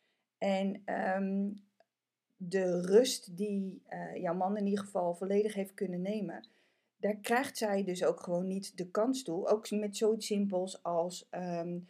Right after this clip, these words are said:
de kinderen naar de B S O, zodat je even tijd voor jezelf kan nemen. Ik hoor dus ook regelmatig dat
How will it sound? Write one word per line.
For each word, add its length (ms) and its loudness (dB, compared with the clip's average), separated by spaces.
de 100 -10
kinderen 340 -2
naar 160 -4
de 80 -4
B 40 -4
S 100 -2
O, 160 4
zodat 340 -6
je 380 -2
even 340 -6
tijd 260 -4
voor 100 -6
jezelf 340 0
kan 180 -8
nemen. 280 -4
Ik 60 -8
hoor 180 -2
dus 200 0
ook 120 -4
regelmatig 560 -4
dat 220 -8